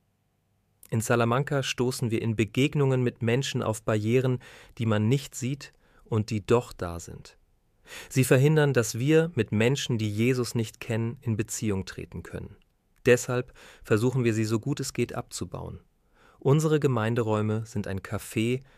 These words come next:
das dazu einlädt, in ihnen zu verweilen. Leben teilen und fördern.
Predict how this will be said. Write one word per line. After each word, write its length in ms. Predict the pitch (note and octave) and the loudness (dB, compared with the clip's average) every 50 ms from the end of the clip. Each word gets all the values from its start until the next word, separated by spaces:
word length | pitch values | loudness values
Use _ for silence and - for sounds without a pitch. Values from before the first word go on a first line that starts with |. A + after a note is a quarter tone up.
| - - - | -20 -20 -16
das 200 | - G2+ - - | -12 -12 -8 -4
dazu 380 | - G2+ G#2+ - - - A2+ | -2 -2 -2 -2 -4 -6 -6
einlädt, 580 | - G#2 G2+ G2+ G2+ G2 G2 G2 G2 - - - - | -4 -2 -2 -2 -2 -2 -2 -4 -4 -6 -10 -10 -6
in 120 | - G#2 | -4 -4
ihnen 220 | F#2 G2 F#2+ F#2+ | -4 -2 -4 -4
zu 160 | F#2 - - - | -4 -6 -8 -8
verweilen. 560 | - - G2+ F#2 F2+ F2+ E2 F2 - F2 - _ _ _ _ _ _ _ _ _ _ _ _ _ _ _ _ _ _ _ _ _ _ _ _ _ _ _ _ _ _ _ _ _ _ - | -6 -4 -6 -4 -4 -6 -10 -12 -12 -16 -18 _ _ _ _ _ _ _ _ _ _ _ _ _ _ _ _ _ _ _ _ _ _ _ _ _ _ _ _ _ _ _ _ _ _ -4
Leben 440 | A2 G#2 A2 G#2+ G#2 F2+ E2+ E2 - | 0 0 2 2 2 0 -4 -6 -8
teilen 500 | - - G#2+ G2 F#2+ F#2 F#2 F#2 F#2 - - | -8 -6 -4 -2 -2 -2 -2 -4 -6 -8 -8
und 220 | - G2+ G2 G2 | -6 -4 -4 -4
fördern. 560 | - - - - - A2 G2 F2 - E2 - | -6 -10 -12 -8 -6 -6 -6 -6 -8 -12 -14